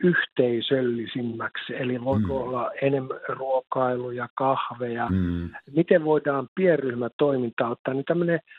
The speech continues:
Speaker 1: jo-,
Speaker 2: Mm.
Speaker 1: jos jokaiseen seurakuntaan niin kuin mietittäisiin tämmöistä yhteisöllisyyden palapeliä,
Speaker 2: Joo.
Speaker 1: että minkälaisia palapeliosasia voisi ottaa, että tää yhteisöllisyys, ja tää yhteisöllisyys myöskin yhdys-, yhteiskuntaan, koska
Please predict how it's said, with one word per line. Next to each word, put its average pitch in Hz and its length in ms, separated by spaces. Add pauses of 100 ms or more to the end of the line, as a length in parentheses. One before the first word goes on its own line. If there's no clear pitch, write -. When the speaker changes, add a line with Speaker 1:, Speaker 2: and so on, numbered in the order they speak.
(280)
Speaker 1:
jo-, 165 280
Speaker 2:
Mm. 175 160
Speaker 1:
jos 170 200
jokaiseen 151 580
seurakuntaan 135 640
niin 131 100
kuin 131 120
mietittäisiin - 580
tämmöistä 139 340
yhteisöllisyyden 123 1400 (120)
palapeliä, 120 760
Speaker 2:
Joo. 92 100
Speaker 1:
että 117 200 (300)
minkälaisia 160 720
palapeliosasia 127 1080
voisi 120 280
ottaa, 117 600 (520)
että 139 240
tää 139 140
yhteisöllisyys, 123 920 (320)
ja 139 120 (100)
tää 185 180
yhteisöllisyys 151 1000
myöskin 170 340
yhdys-, 190 400 (160)
yhteiskuntaan, 135 840
koska - 340